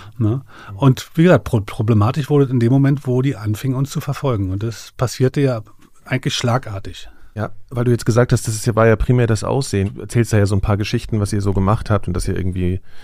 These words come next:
Speaker 1: in Kaufhallen was, ne, irgendwie geklaut habt und alles Mögliche.
Speaker 2: Genau.
Speaker 1: Und du hast da so eine Szene, an die erinnere ich mich, die du beschrieben hast, wo ihr eine, war das eine Tischtennisplatte oder irgendwas, oder wo ihr, wo ihr Spaghetti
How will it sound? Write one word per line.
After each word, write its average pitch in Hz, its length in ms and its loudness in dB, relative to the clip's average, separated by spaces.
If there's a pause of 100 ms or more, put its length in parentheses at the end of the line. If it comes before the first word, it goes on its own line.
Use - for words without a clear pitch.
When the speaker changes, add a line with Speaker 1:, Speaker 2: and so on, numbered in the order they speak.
(240)
Speaker 1:
in 104 80 -4
Kaufhallen 95 600 0
was, 95 160 -6
ne, 95 600 0
irgendwie 95 360 -4
geklaut 98 420 2
habt 98 180 0
und 92 80 -8
alles 98 200 -4
Mögliche. 104 220 0
Speaker 2:
Genau. 113 80 0
Speaker 1:
Und 90 40 0
du 95 60 2
hast 101 160 0
da 98 80 4
so - 140 -2
eine 98 180 0
Szene, 113 340 2
an 92 80 0
die 98 160 0
erinnere 95 240 0
ich 95 120 -4
mich, 98 100 -4
die 95 80 -4
du 90 80 -4
beschrieben 98 340 -2
hast, 95 160 -2
wo 95 100 0
ihr 92 200 2 (640)
eine, 92 280 -4 (220)
war - 100 -16
das 92 80 -10
eine 85 80 -12
Tischtennisplatte 131 560 0
oder 95 120 2
irgendwas, 107 260 0
oder 101 200 -2
wo 101 100 -2
ihr, 101 360 -4
wo 110 100 -2
ihr 104 220 2 (320)
Spaghetti 107 640 0